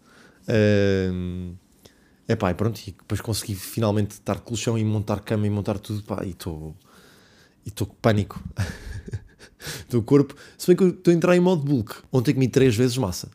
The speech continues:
Almoço, jantar e ceia, mano. Fiz ceia de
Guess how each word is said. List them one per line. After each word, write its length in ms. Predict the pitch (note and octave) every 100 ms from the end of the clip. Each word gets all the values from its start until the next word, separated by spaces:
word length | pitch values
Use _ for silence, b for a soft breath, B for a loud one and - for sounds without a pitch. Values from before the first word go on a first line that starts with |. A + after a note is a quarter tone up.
| _ -
Almoço, 400 | A2+ A2 C3 -
jantar 260 | A#2 B2+
e 80 | D3+
ceia, 420 | - - B2+ A2
mano. 200 | F2+ F2+
Fiz 300 | - C#3+ C#3
ceia 220 | - A2+
de 140 | A2+